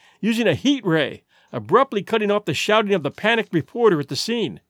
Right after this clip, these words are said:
This is followed by a rapid series of increasingly alarming news updates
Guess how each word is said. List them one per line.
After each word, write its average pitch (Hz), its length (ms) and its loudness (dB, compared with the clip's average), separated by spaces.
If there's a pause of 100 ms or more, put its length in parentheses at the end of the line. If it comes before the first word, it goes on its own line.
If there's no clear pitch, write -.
(1300)
This 175 220 2
is 196 100 0
followed 190 340 0
by 156 100 2
a 139 80 2
rapid 175 480 0
series 214 380 4
of 151 80 -2
increasingly 190 640 0
alarming 180 520 2
news 214 260 2
updates 165 440 -2